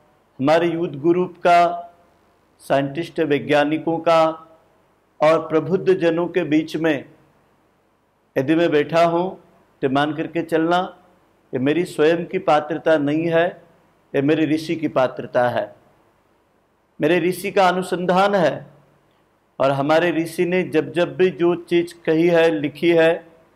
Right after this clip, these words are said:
या हम कार्यकर्ताओं को बताई है, तो जीवन की प्रयोगशाला में सिद्ध करके,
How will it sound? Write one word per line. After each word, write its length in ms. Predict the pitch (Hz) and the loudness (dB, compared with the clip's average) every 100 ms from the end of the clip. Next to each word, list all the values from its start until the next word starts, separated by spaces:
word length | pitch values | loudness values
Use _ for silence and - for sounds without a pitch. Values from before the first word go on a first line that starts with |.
| _ _ _ _ _ _ - | _ _ _ _ _ _ -4
या 100 | 143 | -2
हम 200 | 165 - | -2 0
कार्यकर्ताओं 640 | 170 170 170 160 175 175 | 2 2 -2 -2 2 2
को 160 | 175 185 | 0 -2
बताई 420 | 139 139 156 170 | -2 0 2 2
है, 360 | 180 165 196 - _ _ _ _ _ _ _ | 2 2 0 -8 _ _ _ _ _ _ _
तो 80 | 117 | -4
जीवन 500 | 113 131 170 196 196 | -4 -2 2 2 0
की 200 | 185 208 208 | -8 -10 -6
प्रयोगशाला 960 | - 160 185 202 208 202 165 160 180 180 | 0 2 4 2 0 0 2 4 4 2
में 320 | 175 190 208 - _ _ _ _ - | 0 -4 -4 -14 _ _ _ _ -20
सिद्ध 480 | - 196 160 156 | -2 -2 0 -2
करके, 800 | 202 185 165 170 190 196 - - | 2 2 0 2 2 2 -2 -14